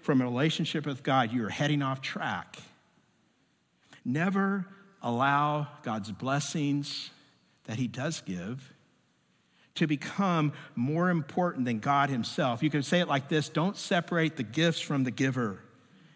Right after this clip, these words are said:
Bible never does that, and we do that all the time. I also said earlier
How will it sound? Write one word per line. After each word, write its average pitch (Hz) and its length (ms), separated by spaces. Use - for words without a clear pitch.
Bible 156 240
never 170 240
does 160 380
that, 113 340
and 110 220
we 175 140
do 180 160
that 160 160
all 156 120
the 156 80
time. 82 300
I 156 120
also 190 380
said 131 520
earlier 143 600